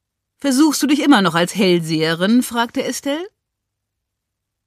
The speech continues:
„Ich glaube, der Mann hat mir die Karten ganz bewusst zugespielt“, antwortete Judith. „Der wusste, dass ich Talent habe. Ich muss nur begreifen, wie sie funktionieren.“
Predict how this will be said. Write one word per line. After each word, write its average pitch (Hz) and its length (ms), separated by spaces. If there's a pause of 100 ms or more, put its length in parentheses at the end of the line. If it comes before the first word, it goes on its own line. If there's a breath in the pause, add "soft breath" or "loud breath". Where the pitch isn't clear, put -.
„Ich - 180
glaube, 226 460
der 196 160
Mann 214 260
hat 262 140
mir 226 120
die 202 100
Karten 220 480
ganz 226 260
bewusst 240 520
zugespielt“, 156 760 (440 soft breath)
antwortete 180 600
Judith. 165 540 (760)
„Der 214 160
wusste, 330 440
dass 277 180
ich 262 120
Talent 151 440
habe. 65 300 (960)
Ich - 200
muss 262 220
nur 277 160
begreifen, 240 680
wie 262 80
sie 254 140
funktionieren.“ 269 800